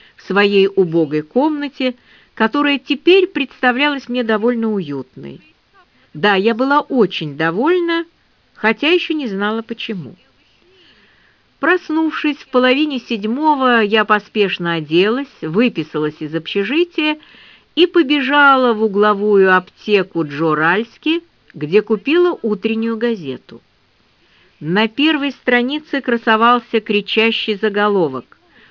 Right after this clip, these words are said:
«Поезд компании Lakeshore Limited сошёл с рельсов в Литл Фолдс». После этого следовал отчёт о происшедшей трагедии,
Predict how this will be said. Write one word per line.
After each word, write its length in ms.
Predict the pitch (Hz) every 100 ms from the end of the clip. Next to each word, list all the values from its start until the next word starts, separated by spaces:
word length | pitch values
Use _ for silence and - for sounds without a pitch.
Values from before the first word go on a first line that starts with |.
| _ 254
«Поезд 500 | - 269 269 262 -
компании 1040 | - 226 214 185 220 214 208 214 214 214 226 _
Lakeshore 920 | 175 202 226 214 208 - 196 175 160 -
Limited 640 | 160 180 196 214 240 240 _ _ - _ - -
сошёл 520 | 226 233 - 285 226
с 120 | -
рельсов 580 | 185 196 233 233 - 262 - _ _ _ _ -
в 140 | 143
Литл 600 | 165 190 247 - 262 254 233 - -
Фолдс». 460 | 240 202 151 131 _ _ _ _ _ _ _ _ _ _ _ _ _ _ _ 226 220 220 _ _ _ _ _ _ _ _
После 460 | 226 226 - 233 294
этого 280 | 302 220 190
следовал 640 | - 233 247 226 226 220 -
отчёт 580 | 196 - - 226 277 - _ _ _ _ _ -
о 100 | 190
происшедшей 800 | 196 196 180 - 220 226 226 208
трагедии, 720 | 202 202 196 175 147 113